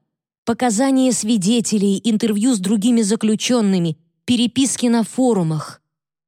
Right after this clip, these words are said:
Сколько же было таких форумов? Омут информации и дезинформации, в который я кидаюсь, очертя голову, одержимая словно Мэтти.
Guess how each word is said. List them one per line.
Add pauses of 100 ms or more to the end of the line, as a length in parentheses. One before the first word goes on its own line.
(160)
Сколько
же
было
таких
форумов? (1300)
Омут
информации
и
дезинформации,
в
который
я
кидаюсь,
очертя
голову, (140)
одержимая
словно
Мэтти.